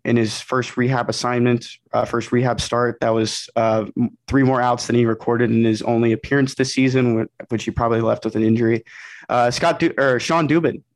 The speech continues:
uh, back rehabbing again, uh, was placed on the injured list with a forearm strain, right forearm strain in June. Uh, but he threw a scoreless inning today as well. Uh, that's gonna be some good depth to have back on the forty-man roster.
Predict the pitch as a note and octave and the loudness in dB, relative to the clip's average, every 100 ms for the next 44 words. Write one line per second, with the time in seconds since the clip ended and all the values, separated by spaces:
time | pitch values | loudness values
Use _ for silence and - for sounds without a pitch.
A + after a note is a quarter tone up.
0 | - A2+ A2 G#2 C3 B2 - - _ _ | -2 0 0 0 0 0 -4 -18 _ _
1 | _ _ - C3 B2+ B2 B2 A#2+ A2+ B2 | _ _ -2 0 2 2 0 0 0 0
2 | B2+ B2 - A2+ A2 G#2 B2+ - B2 - | 2 0 0 0 0 -2 -4 -4 -4 -2
3 | A#2 A2+ A2+ A#2+ A#2 - A2+ - - A#2+ | 0 0 0 -2 -2 -4 -8 -6 -2 0
4 | A#2 A2+ - - B2 A#2+ A#2 A#2 - B2 | 0 -2 -4 -6 -2 0 0 -2 -2 -2
5 | A#2 A#2 - A#2+ A#2 - - - - _ | -2 -2 -2 -2 -2 -4 -18 -20 -20 _
6 | _ - - - A#2 A2+ G#2+ - _ - | _ -18 -8 -2 2 2 0 -6 _ -10
7 | - B2+ D3+ F3 - _ - A2 G#2 G2 | 0 2 4 2 -2 _ -4 -2 0 -4
8 | - C3 B2 - B2 A#2+ - B2 A#2+ - | -2 0 0 0 -2 -2 0 0 0 0
9 | A#2+ A#2 A#2 A#2 G#2+ A2 A#2 B2 A#2+ A#2+ | 0 0 0 -2 -2 -2 0 2 2 -2
10 | - _ - G#2+ G#2+ A2 B2 A2+ A#2 A2+ | -12 _ -4 0 0 0 0 0 0 -2
11 | A2 A2+ A2 - - A#2+ G#2+ G#2+ G#2+ G#2 | 0 0 0 -2 -6 -4 -4 -4 -4 -4
12 | G2+ G#2 G#2 - G#2 - - E2+ | -6 -6 -6 -4 -4 -4 -8 -14